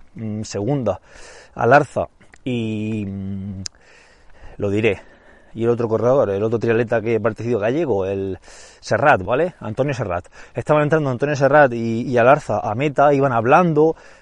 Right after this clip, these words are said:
eh, bueno, eh, y sabían que iban a los dos primeros segundos y no tenían por qué apretar más porque el tiempo estaba en, el corte estaba en el décimo, con lo cual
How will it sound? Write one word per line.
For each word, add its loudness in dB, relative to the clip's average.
eh, -10
bueno, -8
eh, -10
y -10
sabían -4
que -6
iban 2
a -4
los 4
dos 2
primeros -2
segundos -2
y -6
no -2
tenían -2
por -4
qué 2
apretar 2
más 0
porque -4
el -4
tiempo -4
estaba -2
en, -6
el -10
corte -2
estaba -6
en -6
el -8
décimo, -2
con -4
lo -2
cual 0